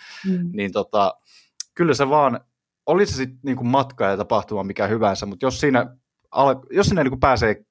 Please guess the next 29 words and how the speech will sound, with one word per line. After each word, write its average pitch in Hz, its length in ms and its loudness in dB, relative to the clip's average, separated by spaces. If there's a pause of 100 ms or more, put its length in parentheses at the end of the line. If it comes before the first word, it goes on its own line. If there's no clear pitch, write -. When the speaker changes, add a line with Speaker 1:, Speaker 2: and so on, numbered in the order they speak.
(720)
Speaker 2:
semmoiseen 123 480 0 (100)
tilanteeseen, 95 720 0
että - 260 -8 (680)
vähän 120 280 2
avautuu 101 720 0
jolle-, 113 300 2 (200)
jollekulle 113 500 0
kanssa - 420 0 (260)
juoksijalle, 90 640 -4
että 90 260 -14
nyt 104 220 -12
on 90 100 -10
vähän 87 200 -10
heikko 92 360 -10
hetki, 92 300 -12
niin 90 120 -16
aika 196 280 0
hyvin 113 260 -4
sitä - 180 -8
palautetta 104 580 -2
saa 85 200 -6
ja 87 60 -8
tsemppiä 82 480 -10
takaisin. - 440 -12 (280)
Ihan 131 200 0
sama 92 220 -6
mikä 90 220 -6
Speaker 1:
Joo. 165 120 -2
Speaker 2:
matka. 151 260 -12